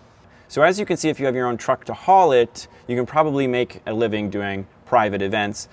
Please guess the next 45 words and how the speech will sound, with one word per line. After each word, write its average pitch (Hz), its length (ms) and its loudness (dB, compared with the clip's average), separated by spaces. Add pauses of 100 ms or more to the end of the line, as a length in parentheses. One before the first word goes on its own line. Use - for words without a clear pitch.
Just 147 160 -8
make 170 160 -2
sure 143 140 -2
you 127 120 -2
budget 113 280 -2
around 104 220 -2
twenty-five 120 440 -2
hundred 107 300 -4
dollars 101 480 2
in 95 160 -10 (180)
fuel, 120 480 2
maintenance, 110 480 -4
repairs 104 480 -2 (240)
for - 220 0
each 165 240 -2
appearance. 120 680 -4 (540)
Things 147 220 -2
break 139 280 2
on 135 100 4
this 131 220 -4
robot 123 400 6
and 110 180 0
you'll 107 120 -2
have 110 160 -2
to 107 60 -12
change 104 360 -6
the 101 100 -4
oil 92 220 0
every 90 180 -6
now 87 160 -6
and 87 100 -12
then. 101 280 -12 (800)
The 113 80 -4
buyer 147 320 4
is 139 200 -2
responsible 135 540 -4
for 120 140 -8
paying 127 320 -6
shipping, 151 440 -6
but 117 120 -2
I'm 107 160 -4
happy 123 340 -4
to 113 80 -2
help 120 320 -2
arrange 123 680 -4